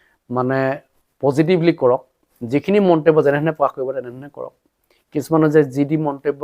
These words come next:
কৰে, এই মন্তব্যবিলাক বেয়া, এনেকুৱা নকৰিব, ভৱিষ্যতলৈ নকৰিব। শিক্ষক হ'বলৈ গৈ আছে, গতিকে শিক্ষকে যিহেতু এখন সমাজ গঢ়ে, গতিকে সমাজখন গঢ়িবলৈ যাওঁতে, আহ, বহু জ্ঞানৰ অধিকাৰী হ'ব লাগিব। সেই জ্ঞান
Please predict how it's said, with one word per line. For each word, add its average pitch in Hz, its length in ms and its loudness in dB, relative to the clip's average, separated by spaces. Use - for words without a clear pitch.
কৰে, 117 160 -6
এই 180 60 -6
মন্তব্যবিলাক 127 600 -2
বেয়া, 104 140 -14
এনেকুৱা 131 220 -2
নকৰিব, 151 340 2
ভৱিষ্যতলৈ 127 460 -6
নকৰিব। 151 300 -2
শিক্ষক 120 220 -12
হ'বলৈ 123 280 -4
গৈ 147 120 8
আছে, 175 160 -4
গতিকে 127 160 -8
শিক্ষকে 160 460 -2
যিহেতু 160 200 2
এখন 151 140 -2
সমাজ 151 320 2
গঢ়ে, 147 140 4
গতিকে 139 240 -2
সমাজখন 147 500 -2
গঢ়িবলৈ 139 380 0
যাওঁতে, 131 280 -6
আহ, 50 140 -12
বহু 135 120 0
জ্ঞানৰ 135 280 0
অধিকাৰী 123 280 -10
হ'ব 104 180 -18
লাগিব। 53 140 -20
সেই 170 220 4
জ্ঞান 175 180 4